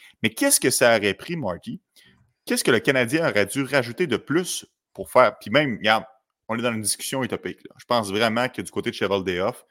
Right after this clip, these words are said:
il n'y avait aucune chance que McGroarty quitte, là. On a, on fait ça pour s'amuser. Mais qu'est-ce que ça aurait pris de plus aux Canadiens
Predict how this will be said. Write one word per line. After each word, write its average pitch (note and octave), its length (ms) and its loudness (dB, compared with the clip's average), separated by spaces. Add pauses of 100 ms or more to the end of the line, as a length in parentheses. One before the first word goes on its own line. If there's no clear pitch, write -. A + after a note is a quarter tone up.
(240)
il G2 40 -4
n'y - 20 0
avait B2+ 80 6
aucune C3 240 4
chance F2+ 300 -4
que - 100 -12
McGroarty F#2+ 500 -2
quitte, - 300 -6
là. - 80 -20 (180)
On G2 80 -8
a, G#2 60 -2
on G#2+ 240 0
fait - 80 -10
ça C3+ 120 -4
pour - 80 -10
s'amuser. F2+ 400 -12 (320)
Mais G#2 60 -4
qu'est-ce F#3+ 180 0
que C#3+ 100 -2
ça A#2+ 160 4
aurait G2 140 -2
pris D3 140 -6
de A#2 100 -2
plus C3+ 300 -6
aux G2+ 60 -6
Canadiens F#2+ 460 -4